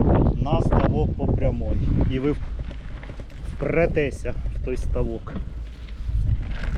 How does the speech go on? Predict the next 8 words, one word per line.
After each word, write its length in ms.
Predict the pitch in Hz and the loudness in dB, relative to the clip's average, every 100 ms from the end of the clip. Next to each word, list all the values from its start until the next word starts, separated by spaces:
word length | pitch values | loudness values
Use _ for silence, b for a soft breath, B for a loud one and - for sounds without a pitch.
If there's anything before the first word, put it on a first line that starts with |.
| - - - - - - - - - - - - - | 4 6 6 4 4 2 -2 0 2 4 6 6 6
Ставок 360 | 190 175 185 156 151 | 4 4 4 4 4
на 100 | 156 | 6
відео, 500 | 190 240 175 202 180 - - | 4 4 6 6 4 2 2
ви 100 | 170 | 2
вже 200 | 156 165 | 4 4
його, 300 | 160 139 165 - 151 | 4 4 2 4 4
я 140 | 151 | 4
думаю, 360 | 147 147 143 | 2 2 4